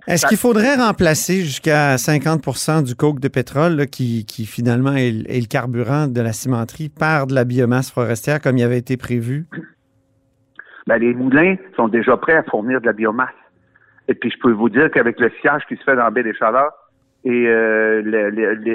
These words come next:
Speaker 2: l'exportation de bois qui se fait, là, il y a des gens qui sont prêts à fournir. Il y a déjà des contrats signés. Il y a des scieries qui sont, do-, ils sont déjà prêtes à livrer.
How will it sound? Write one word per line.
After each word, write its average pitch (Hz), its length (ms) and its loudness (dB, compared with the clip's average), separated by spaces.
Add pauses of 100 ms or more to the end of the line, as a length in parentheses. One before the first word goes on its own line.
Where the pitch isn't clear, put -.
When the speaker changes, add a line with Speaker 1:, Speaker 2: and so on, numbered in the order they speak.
Speaker 2:
l'exportation 127 640 0
de 98 40 -14
bois 131 260 -4
qui - 120 -20
se - 60 -20
fait, 147 200 4
là, 156 140 4
il 135 40 -2
y 117 60 0
a 107 60 -2
des 107 140 -2
gens 135 120 -2
qui 135 60 -14
sont 107 180 -8
prêts 123 120 0
à - 60 2
fournir. 123 280 -4
Il - 20 2
y 156 40 4
a 135 40 4
déjà 160 160 2
des 147 140 -2
contrats 143 300 0 (120)
signés. - 260 -8 (280)
Il 190 80 2
y 269 80 4
a 302 40 6
des - 60 -10
scieries 190 300 2
qui - 80 -18
sont, 135 120 0
do-, 123 280 2
ils 113 80 -10
sont 131 160 0
déjà 139 260 2
prêtes 196 220 -2
à 180 60 4
livrer. 190 340 -2